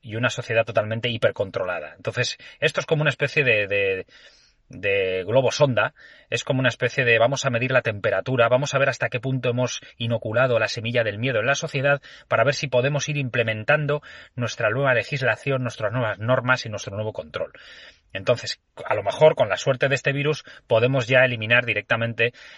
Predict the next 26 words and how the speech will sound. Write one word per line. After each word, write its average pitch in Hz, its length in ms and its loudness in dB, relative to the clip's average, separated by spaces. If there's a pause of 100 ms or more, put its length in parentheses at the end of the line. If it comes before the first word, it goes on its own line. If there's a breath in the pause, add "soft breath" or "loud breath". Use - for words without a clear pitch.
(140 loud breath)
el 107 180 -4
dinero 110 600 0
en 107 40 -8
efectivo, 95 580 -8 (360 loud breath)
el 90 140 -10
dinero 98 240 -2
físico, 107 520 -4
y 107 60 -6
entonces 95 340 -8
ya 113 320 2
nos 110 300 -8
hemos, 101 640 -4
eh, 85 560 -12
apuntado 95 420 -6
una, 85 240 -14
¿no? 98 140 -14 (400 loud breath)
Porque 92 300 -6
esto 98 200 -6
quiere 104 180 -2
decir 135 420 -2
que 95 160 -4
ya, 110 340 4
eh, 104 480 -4
la 131 140 4
identificación 120 1200 0
o 107 540 -2